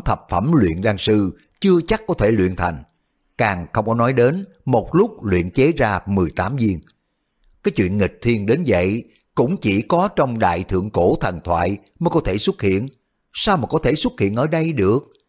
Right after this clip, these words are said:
Tiểu tử này rốt cuộc là quái thai nào vậy?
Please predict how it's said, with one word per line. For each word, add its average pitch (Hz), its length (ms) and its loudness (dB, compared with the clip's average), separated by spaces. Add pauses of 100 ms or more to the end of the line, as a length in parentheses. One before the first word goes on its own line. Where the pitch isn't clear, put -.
(640)
Tiểu 98 300 2
tử 98 180 2
này 85 320 -2 (240)
rốt 233 120 2 (120)
cuộc - 320 2
là 82 80 -2
quái 135 320 -2
thai 107 280 -2
nào 82 240 -4
vậy? 85 240 -4